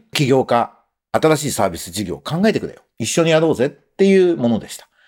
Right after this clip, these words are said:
それからまあ、音楽マーケターブートキャンプっていうのもそういう問題意識でやっていて、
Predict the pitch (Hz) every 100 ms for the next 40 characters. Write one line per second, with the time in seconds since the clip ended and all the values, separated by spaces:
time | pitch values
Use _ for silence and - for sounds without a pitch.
0 | _ _ _ 208 214 208 202 202 139 95
1 | - 143 147 147 147 147 143 143 139 139
2 | 127 135 143 139 101 - 180 98 175 214
3 | - _ - 107 95 90 85 87 - 98
4 | 95 92 90 - 82 73 78 - 113 -
5 | 185 -